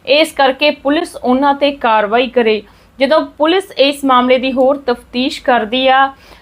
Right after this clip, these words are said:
ਤਾਂ ਪੁਲਿਸ ਜਿਹੜੇ ਉਹ ਦੋ ਵਿਅਕਤੀ, ਦੋ, ਇੱਕ ਔਰਤ ਤੇ ਉਹਦਾ ਪ੍ਰੇਮੀ ਸੀ, ਉਹਨਾਂ ਦੋ ਜਾਣਿਆਂ ਨੂੰ ਗ੍ਰਿਫਤਾਰ ਕਰ ਲੈਂਦੀ ਆ। ਪੁਲਿਸ ਦਾ ਕਹਿਣਾ ਹੈ ਕਿ ਉਹ ਵਾਕਈ ਹੀ ਫਰਾਰ ਹੋਣਾ ਚਾਹੁੰਦੇ ਸੀ,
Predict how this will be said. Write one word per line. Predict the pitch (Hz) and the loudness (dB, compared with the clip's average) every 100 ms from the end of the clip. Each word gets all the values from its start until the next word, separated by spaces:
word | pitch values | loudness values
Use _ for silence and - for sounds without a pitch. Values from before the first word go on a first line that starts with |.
| _ | _
ਤਾਂ | 320 330 | 0 0
ਪੁਲਿਸ | 320 285 320 359 359 | 0 -2 0 -2 -2
ਜਿਹੜੇ | 262 269 277 | 0 2 2
ਉਹ | 262 294 | 2 0
ਦੋ | 240 214 262 285 | 0 2 4 4
ਵਿਅਕਤੀ, | 254 254 - - 269 240 | 2 -2 -4 -6 0 0
ਦੋ, | 208 262 285 | 4 4 4
ਇੱਕ | - 277 | 2 -2
ਔਰਤ | - 254 269 294 - | 0 4 4 2 -4
ਤੇ | 330 311 | -8 -4
ਉਹਦਾ | 262 294 | -2 -2
ਪ੍ਰੇਮੀ | 311 269 262 269 311 | -2 -4 -6 -4 -8
ਸੀ, | 311 311 302 | -8 -6 -2
ਉਹਨਾਂ | 262 277 311 | 0 0 0
ਦੋ | 233 233 302 | 2 2 2
ਜਾਣਿਆਂ | 294 240 240 247 | 2 2 2 0
ਨੂੰ | 262 240 | 0 0
ਗ੍ਰਿਫਤਾਰ | 240 - - 220 233 | -4 -6 -2 0 0
ਕਰ | 262 262 | 0 0
ਲੈਂਦੀ | 247 247 247 254 262 | 0 -2 -4 -2 0
ਆ। | 254 262 - _ _ - | 0 -2 -10 _ _ -2
ਪੁਲਿਸ | 285 330 339 | 2 2 2
ਦਾ | 311 | 0
ਕਹਿਣਾ | 320 285 285 311 | 2 0 2 0
ਹੈ | 311 | -2
ਕਿ | 311 277 | -4 -4
ਉਹ | - 269 294 | 2 4 4
ਵਾਕਈ | 254 - 285 | 2 0 -4
ਹੀ | 330 359 | -4 -6
ਫਰਾਰ | 349 _ 262 262 247 285 | -10 _ -2 2 4 2
ਹੋਣਾ | 294 269 247 269 | 0 -6 -4 -6
ਚਾਹੁੰਦੇ | 277 233 262 302 | -6 -10 -6 -6
ਸੀ, | 311 269 277 | -6 -10 -12